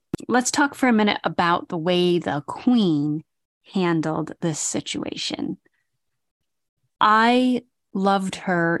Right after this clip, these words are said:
even more after seeing this because it really showed how she kind of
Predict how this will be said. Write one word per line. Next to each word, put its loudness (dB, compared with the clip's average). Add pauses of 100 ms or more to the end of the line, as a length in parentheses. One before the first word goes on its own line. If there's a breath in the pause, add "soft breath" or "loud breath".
even 0
more 0 (240)
after 0
seeing 0
this -2
because -2 (680 loud breath)
it 2
really 4
showed 0
how 0
she -4
kind -2
of 0